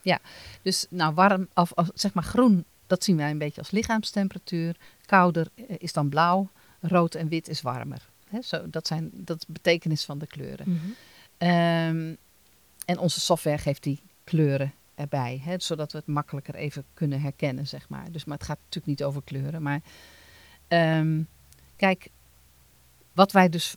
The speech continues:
Speaker 1: eh, willen of verwachten te zien, zijn twee blauw afgekoelde borsten. Maar in ieder geval moeten borsten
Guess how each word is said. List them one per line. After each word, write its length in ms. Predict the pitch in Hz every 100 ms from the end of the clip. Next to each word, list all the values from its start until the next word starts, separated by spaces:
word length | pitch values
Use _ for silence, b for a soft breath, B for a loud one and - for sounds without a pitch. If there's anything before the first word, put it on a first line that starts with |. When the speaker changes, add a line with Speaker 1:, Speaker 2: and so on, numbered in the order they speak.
| -
Speaker 1:
eh, 80 | 226 - 202 156 151
willen 340 | 202 208 156
of 100 | 170
verwachten 580 | - 151 151 202 - 170
te 100 | 151
zien, 400 | - 147 165 160
zijn 180 | - 170
twee 280 | - 165 156
blauw 240 | 143 139
afgekoelde 540 | 139 139 - - 147 151
borsten. 520 | 143 135 - 135 180
Maar 220 | 156 160
in 140 | 170 170
ieder 180 | 208 269
geval 280 | - 151 175
moeten 280 | 165 170
borsten 420 | 143 147 - 185